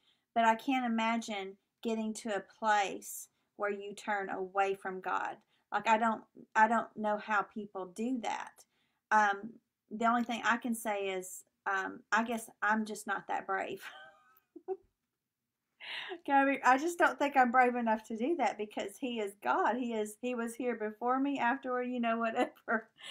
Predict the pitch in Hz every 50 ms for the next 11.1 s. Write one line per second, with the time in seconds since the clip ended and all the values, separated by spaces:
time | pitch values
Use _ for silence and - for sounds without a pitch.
0 | - - - - - 415 339 - - 277 285 277 277 - 294 269 262 254 247 247
1 | 240 - - - 240 247 247 240 226 220 214 214 214 - _ _ _ _ _ _
2 | _ _ _ _ _ _ _ _ _ _ - - _ _ _ _ _ _ - 233
3 | 240 247 254 269 285 294 269 - - - 233 254 262 233 285 294 285 285 - -
4 | - - _ _ _ _ _ _ _ _ _ _ _ - - - 247 262 277 277
5 | 269 262 240 226 214 196 196 202 220 - _ _ _ _ _ _ _ _ _ _
6 | _ _ _ _ _ _ _ _ _ _ - 214 226 233 226 226 - 233 240 247
7 | 269 277 294 294 302 302 294 - - 240 233 226 220 - - - 247 240 247 233
8 | 262 247 220 220 - - 226 202 185 180 180 185 - 196 196 196 196 202 196 196
9 | 196 190 - - 196 202 202 196 196 - 226 226 233 226 220 - 220 - - 190
10 | 214 226 226 - 214 214 - 202 185 - - - - 202 202 196 - - - 214
11 | 208